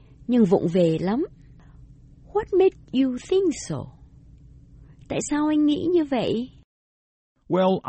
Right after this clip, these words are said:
Speaker 2: our relatives complain that he often hurts their feelings.
Speaker 1: Mike nói, "Ồ, họ hàng phàn nàn là anh hay làm mất lòng họ."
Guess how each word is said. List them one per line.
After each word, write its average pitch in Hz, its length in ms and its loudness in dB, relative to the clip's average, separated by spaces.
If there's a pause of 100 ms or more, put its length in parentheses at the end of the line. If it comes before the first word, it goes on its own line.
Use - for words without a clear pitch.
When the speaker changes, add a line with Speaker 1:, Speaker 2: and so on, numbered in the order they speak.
Speaker 2:
our 190 300 2
relatives 233 440 0
complain 143 560 0
that 143 200 0
he 156 120 -2 (120)
often 160 400 0
hurts 131 300 2
their 185 160 0
feelings. 190 640 -4 (640)
Speaker 1:
Mike 202 400 -2
nói, 190 280 -4 (500)
"Ồ, 165 320 2 (560)
họ - 240 -6
hàng 175 320 -2
phàn 175 300 0
nàn 151 300 -4 (420)
là 180 500 -2
anh 202 220 0
hay 190 280 0
làm 170 340 -2
mất 285 180 -4
lòng 180 300 0
họ." 170 280 0